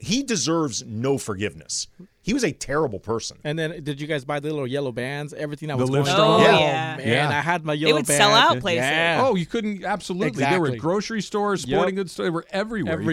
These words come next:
Speaker 2: Everywhere.
Speaker 3: go anywhere
Speaker 4: Yeah,
Speaker 3: without
Speaker 4: it was,
Speaker 3: those.
Speaker 4: like, a big, uh, also that, <laughs> and again, not super light, but the, um, the, uh, tsunami in Thailand, you would have
Speaker 3: Yeah.
Speaker 4: both of those, like, wristbands, and it was, like, kind of honestly, like, a fashion statement at school. It's kind of crazy that that happened.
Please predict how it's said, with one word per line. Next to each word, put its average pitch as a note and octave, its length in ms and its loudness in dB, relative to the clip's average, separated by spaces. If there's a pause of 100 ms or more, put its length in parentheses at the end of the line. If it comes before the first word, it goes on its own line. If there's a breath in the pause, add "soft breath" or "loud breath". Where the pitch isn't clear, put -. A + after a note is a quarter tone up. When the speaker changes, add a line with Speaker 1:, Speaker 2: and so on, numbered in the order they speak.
Speaker 2:
Everywhere. - 120 0
Speaker 3:
go F3+ 140 0
anywhere F3+ 300 -2
Speaker 4:
Yeah, F3+ 160 2
Speaker 3:
without D3+ 120 0
Speaker 4:
it - 40 2
was, A#3+ 100 0
Speaker 3:
those. E4 80 -2
Speaker 4:
like, - 60 -4
a B3+ 40 -2
big, A3+ 340 0
uh, - 60 -6 (220)
also A3+ 320 0
that, G3 440 2
<laughs> - 60 -16
and G3 160 -6
again, E3 380 -8
not F#3 240 -2 (100)
super E3+ 300 -10
light, E3+ 260 -6
but - 160 -14
the, E3 200 -6
um, D#3 180 -8 (320 loud breath)
the, - 400 -4
uh, E3+ 180 -2
tsunami F3+ 480 -4
in D#3+ 80 -4
Thailand, F3+ 560 -2
you F3 80 -6
would F3 80 -6
have F#3 220 4
Speaker 3:
Yeah. - 60 -6
Speaker 4:
both G#3 200 2
of G#3 100 -2
those, F#3 380 -2
like, F3 160 -2
wristbands, F3+ 640 -2
and E3 60 -8
it A#2 40 -12
was, E3 180 -12
like, E3+ 180 -4 (280 loud breath)
kind F#3+ 180 0
of G#3 120 -2
honestly, G#3 340 -4
like, G3+ 160 -4
a E3 60 -10
fashion G3 440 0
statement E3 380 -6
at F2+ 100 -14
school. F3+ 260 -6
It's F#3 100 -4
kind F4 180 0
of C4 60 -6
crazy G3+ 400 -4
that D#3 140 -10
that D#3 180 -8
happened. - 500 -8